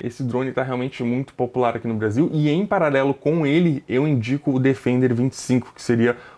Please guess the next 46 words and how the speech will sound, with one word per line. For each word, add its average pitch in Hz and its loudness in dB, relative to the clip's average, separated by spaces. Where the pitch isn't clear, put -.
um - -10
possível 120 -2
concorrente 120 -2
dele, 127 2
só 127 -2
que 135 0
ele 135 4
é 131 4
bem 120 2
mais 123 -2
caro. 110 -2
Por 143 -4
que 175 -2
que 180 0
ele 160 4
é - 4
bem 139 2
mais 127 -2
caro? 127 -2
Porque 135 -2
ele 135 0
tem 135 -2
a 131 -2
nova 123 0
O 131 2
três 123 -2
da 120 2
D 117 0
J 120 -2
I, 123 -4
que - -8
dá 120 -2
um 131 -6
sinal 127 -2
de 123 -2
vídeo 135 -2
realmente 131 0
muito 160 4
grande, 156 4
muito 156 2
fantástico, 143 -4
e 143 2
você 139 -2
ainda 139 0
pode 131 -2
filmar 135 0